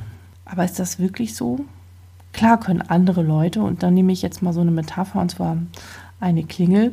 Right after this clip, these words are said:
können eine andere, können andere Menschen deine Klingel drücken und die Schuldgefühle auslösen, aktivieren. Aber ob du sie dann am Ende in das Haus hineinlässt, sprich, ob du an den Summer gehst,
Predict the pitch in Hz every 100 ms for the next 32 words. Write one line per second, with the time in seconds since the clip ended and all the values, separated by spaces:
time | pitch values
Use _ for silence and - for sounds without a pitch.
0 | - - 190 180 170 165 - 156 170 175
1 | 175 - - - 196 185 180 175 170 -
2 | 180 165 165 160 - 175 170 165 156 -
3 | - - 175 175 180 226 339 - - -
4 | - - 196 180 165 - 185 - 170 -
5 | 160 - - - - 160 151 - 170 175
6 | 190 262 330 - - - - 180 156 175
7 | 220 311 - - - - - 247 254 233
8 | 190 - - - 180 - - 208 190 180
9 | - - - - - - - 170 190 185
10 | 180 - 170 170 196 190 - 185 165 -
11 | 190 190 185 185 185 240 247 185 151 156
12 | - - 202 - - - 175 175 170 165
13 | 226 220 165 143 143 147 - -